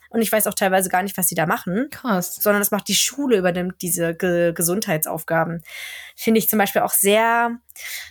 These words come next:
Speaker 1: schwierig als Mutter.
Speaker 2: Mhm.
Speaker 1: Und, äh, jetzt haben wir auch von unserer Arbeit aus so einen total nervigen Aktionen von wegen Sport, also dass wir irgendwie alle sportlicher werden sollen und
Speaker 2: <laughs>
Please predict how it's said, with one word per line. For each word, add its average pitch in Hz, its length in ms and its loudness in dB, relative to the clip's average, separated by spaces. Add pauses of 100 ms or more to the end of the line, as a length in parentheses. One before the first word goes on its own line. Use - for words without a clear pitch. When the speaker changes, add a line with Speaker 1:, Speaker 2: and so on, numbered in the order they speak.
(160)
Speaker 1:
schwierig 214 640 -2 (140)
als 165 180 -2
Mutter. 165 220 0
Speaker 2:
Mhm. 220 480 6 (180)
Speaker 1:
Und, 208 560 0
äh, 196 320 4
jetzt 208 220 0
haben 220 140 0
wir 208 140 4
auch 214 80 2
von 214 120 -2
unserer 196 240 -2
Arbeit 208 340 0
aus 202 200 0
so 214 100 -2
einen 202 240 -2
total 226 540 2
nervigen 214 800 -2
Aktionen 233 640 -2
von 196 200 -2
wegen 196 180 -2
Sport, 190 560 0
also 185 140 -4
dass 180 180 -4
wir 175 80 -6
irgendwie 185 140 -2
alle - 160 -2
sportlicher 247 440 -4
werden 247 240 2
sollen 247 320 2
und 190 220 -4 (160)
Speaker 2:
<laughs> - 540 -2